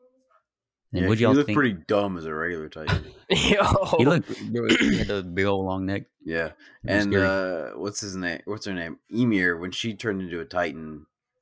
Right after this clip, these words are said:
Speaker 2: she ended up looking like that Titan after she consumed the Jaw
Speaker 1: Yeah.
Speaker 2: Titan.
Speaker 3: Mm.
Speaker 1: Which
Speaker 2: So it's
Speaker 1: is
Speaker 2: very
Speaker 1: another
Speaker 2: possible he would just look like this long-necked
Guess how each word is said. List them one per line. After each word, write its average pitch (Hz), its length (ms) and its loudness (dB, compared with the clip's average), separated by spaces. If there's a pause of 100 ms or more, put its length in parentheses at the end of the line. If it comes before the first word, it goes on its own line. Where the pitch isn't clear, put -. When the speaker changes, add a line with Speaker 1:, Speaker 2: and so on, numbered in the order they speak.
(360)
Speaker 2:
she 101 300 2
ended 101 180 0
up 87 140 -2
looking 92 240 -8
like 85 220 -10
that 82 220 2
Titan 78 340 -8
after 80 260 -12
she - 220 -10
consumed 73 580 -12 (100)
the 85 80 -14
Jaw 76 200 -2
Speaker 1:
Yeah. 90 160 2
Speaker 2:
Titan. - 280 -10 (300)
Speaker 3:
Mm. - 60 -4
Speaker 1:
Which 98 60 0
Speaker 2:
So 110 60 4
it's - 40 2
Speaker 1:
is 113 60 0
Speaker 2:
very 131 100 6
Speaker 1:
another 95 180 4
Speaker 2:
possible 90 640 2 (320)
he 120 140 -2
would 98 160 2
just 87 160 -4
look 95 240 -4
like 85 140 -8
this 82 200 -8
long-necked 85 540 -6